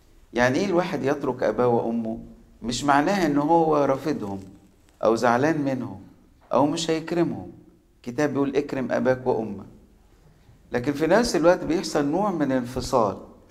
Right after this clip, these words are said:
الانفصال ده بيقول إيه؟ بيقول إن الشخص بيبني حياة، ولازم الأب والأم يشجعوا ولادهم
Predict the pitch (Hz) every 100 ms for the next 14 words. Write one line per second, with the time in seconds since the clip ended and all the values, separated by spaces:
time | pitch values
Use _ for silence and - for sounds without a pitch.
0 | _ _ 113 113 139 190 233 214 202 165
1 | 156 165 - 95 117 113 - 139 202 233
2 | 202 - - - 147 143 185 143 147 135
3 | 120 104 107 - - - - _ - 143
4 | 175 175 - 185 165 160 - 156 151 147
5 | 147 120 147 147 139 139 135 135 131